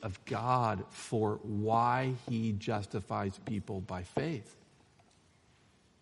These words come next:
So we ask God, "God,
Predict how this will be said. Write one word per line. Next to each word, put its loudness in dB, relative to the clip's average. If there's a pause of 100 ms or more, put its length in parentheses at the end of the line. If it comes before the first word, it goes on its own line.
(1040)
So 4
we 8
ask 2
God, 0
"God, 4